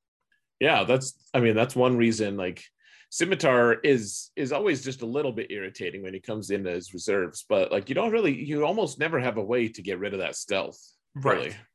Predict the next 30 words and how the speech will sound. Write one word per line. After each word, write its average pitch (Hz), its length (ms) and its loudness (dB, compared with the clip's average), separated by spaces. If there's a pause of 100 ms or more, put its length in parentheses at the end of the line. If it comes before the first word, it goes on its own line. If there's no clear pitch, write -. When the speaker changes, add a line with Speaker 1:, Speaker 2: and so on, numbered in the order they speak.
(440)
Speaker 2:
Right. 98 240 -10 (520)
Speaker 1:
So, - 200 -16 (100)
Speaker 2:
Um, 123 440 4
Speaker 1:
okay. 131 120 -10 (1080)
Speaker 2:
so 160 400 4 (300)
that's 175 240 4
the 208 100 -10
First 190 280 -2
Order 175 220 2
ship, 165 380 -6 (120)
and 160 200 4
then 165 220 4
the 160 100 -6
Resistance 147 640 -4
fleet 127 400 0
is 131 200 0
getting 147 580 2
the, 123 540 4 (540)
the 131 60 -2
Star 170 340 4
Fortress. 110 580 -6
So 123 600 4
if 139 160 -6
you 151 140 -2
remember 180 560 2
the 160 100 -2
bombers 131 640 4
from 123 340 -4
the 113 80 -8
beginning 123 720 -2